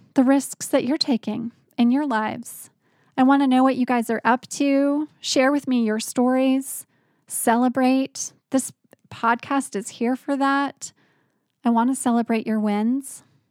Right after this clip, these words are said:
your successes, your manifestations come to life. As a reminder, you can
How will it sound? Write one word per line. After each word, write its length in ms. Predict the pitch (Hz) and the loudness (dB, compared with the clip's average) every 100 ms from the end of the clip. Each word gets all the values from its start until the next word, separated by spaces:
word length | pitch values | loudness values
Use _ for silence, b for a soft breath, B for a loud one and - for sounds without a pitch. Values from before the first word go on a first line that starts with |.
| _ _ _ _ _ _ - | _ _ _ _ _ _ -4
your 140 | 233 | -4
successes, 1000 | - 226 - 208 - 262 269 285 - - _ _ _ _ _ _ - | -4 -10 -4 -4 -2 -2 -2 -4 -12 -20 _ _ _ _ _ _ 0
your 140 | 247 | 2
manifestations 1040 | 233 226 262 254 240 220 226 269 262 269 | 2 0 -2 -2 -2 -4 -2 -2 -2 -2
come 320 | - - 233 247 | -6 -4 -2 -2
to 160 | - | -2
life. 440 | 233 220 269 - - B B B B _ - | 0 0 -2 -6 -16 B B B B _ 2
As 200 | 247 277 | 2 2
a 60 | |
reminder, 540 | 320 311 240 220 254 403 - _ _ _ _ _ | 0 0 0 0 0 -2 -6 _ _ _ _ _
you 220 | 240 254 | 0 0
can 680 | 285 285 247 240 233 226 | 0 0 0 2 0 0